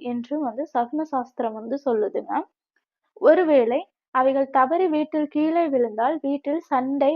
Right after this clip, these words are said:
வறுமை, பொருளாதார இழப்பு, இது எல்லாத்தையுமே வந்துட்டு சந்திக்க நேரிடும். அப்படி அந்த மாதிரி எந்தெந்த வெள்ளை நிற பொருட்களை எல்லாம் தவறவிட்டால் என்ன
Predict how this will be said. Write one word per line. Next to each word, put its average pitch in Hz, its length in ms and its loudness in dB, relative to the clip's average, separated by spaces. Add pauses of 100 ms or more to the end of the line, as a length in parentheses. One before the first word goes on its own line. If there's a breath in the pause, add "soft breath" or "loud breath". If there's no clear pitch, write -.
(120)
வறுமை, 269 440 2 (120)
பொருளாதார 262 560 -2
இழப்பு, 233 440 -2 (500)
இது 247 180 0
எல்லாத்தையுமே 302 560 0
வந்துட்டு 262 300 -4
சந்திக்க 233 460 -4
நேரிடும். 214 480 -6 (300)
அப்படி 262 360 0
அந்த 262 260 -2
மாதிரி 277 480 -2
எந்தெந்த 311 560 -2
வெள்ளை 277 280 0
நிற 302 200 0
பொருட்களை 262 500 0
எல்லாம் 220 360 0
தவறவிட்டால் 254 760 0
என்ன 254 280 -2